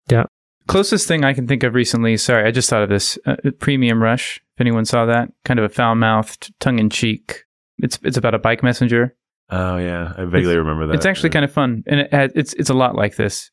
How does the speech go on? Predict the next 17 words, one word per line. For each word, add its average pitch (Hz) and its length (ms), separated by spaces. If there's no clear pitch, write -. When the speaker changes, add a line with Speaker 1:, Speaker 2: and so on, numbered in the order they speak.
Speaker 2:
It's 139 200
a 131 40
lot 117 300
of, 120 180
like, 104 300
I 160 60
mean, 131 320
it's - 160
bike 127 220
chases. - 480
Speaker 3:
Right. 95 140
Speaker 2:
<laughs> 269 100
It's - 160
bike 185 220
chases. 110 560
It's 147 180
not, 170 320